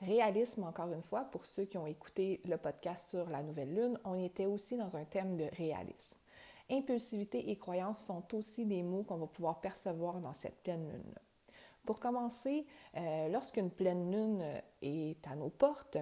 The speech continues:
euh, tous les êtres qui sont chargés en eau vont en être influencés. Et étant donné que le Poisson est un signe d'eau,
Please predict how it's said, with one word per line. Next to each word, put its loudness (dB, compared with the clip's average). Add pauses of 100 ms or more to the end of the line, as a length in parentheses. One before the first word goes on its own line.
(440)
euh, -4
tous 4
les 6
êtres 0
qui -10
sont -6
chargés -2
en -2
eau 2
vont -4
en -4
être -4
influencés. -6 (1400)
Et 6
étant 0
donné 2
que 2
le 6
Poisson -2 (840)
est 2
un -2
signe -2
d'eau, 6